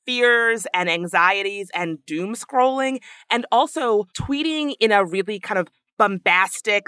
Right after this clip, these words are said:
loud, over-the-top, exaggerated way. Sup-, they were super alarmist.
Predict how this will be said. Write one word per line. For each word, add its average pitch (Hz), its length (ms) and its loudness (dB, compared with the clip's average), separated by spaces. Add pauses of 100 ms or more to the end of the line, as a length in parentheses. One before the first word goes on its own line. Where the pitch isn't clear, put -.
loud, 170 640 2 (120)
over-the-top, 175 880 0
exaggerated 165 880 -2
way. 151 360 0 (320)
Sup-, - 520 -2
they 254 120 4
were 233 120 0
super 311 500 0
alarmist. 202 840 0